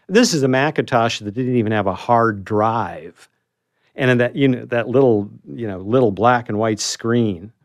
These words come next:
bluish it was, and white.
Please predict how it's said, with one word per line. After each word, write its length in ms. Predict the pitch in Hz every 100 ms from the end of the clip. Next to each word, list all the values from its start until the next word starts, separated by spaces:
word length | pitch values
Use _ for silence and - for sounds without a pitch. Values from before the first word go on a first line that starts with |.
| _ -
bluish 720 | 110 127 135 101 - - - _ _ _ _ _ _
it 140 | 104
was, 500 | 104 87 90 - - _ _ _
and 180 | - 98
white. 460 | 95 101 92 -